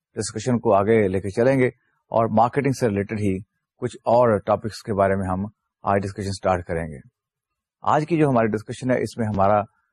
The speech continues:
جو سٹارٹ ہے، that is about marketing research۔ آپ کو یاد ہوگا جب بھی ہم نے مارکیٹنگ کی بات کی تھی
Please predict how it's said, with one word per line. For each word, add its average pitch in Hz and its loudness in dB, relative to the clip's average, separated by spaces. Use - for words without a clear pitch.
جو 110 -2
سٹارٹ 113 0
ہے، 120 2
that 110 2
is 98 -2
about 98 0
marketing 104 -4
research۔ 98 -6
آپ 127 -2
کو 135 -2
یاد 151 4
ہوگا 170 2
جب 156 0
بھی 156 2
ہم 143 4
نے 127 4
مارکیٹنگ 107 2
کی 110 -2
بات 90 0
کی 113 -4
تھی 85 -8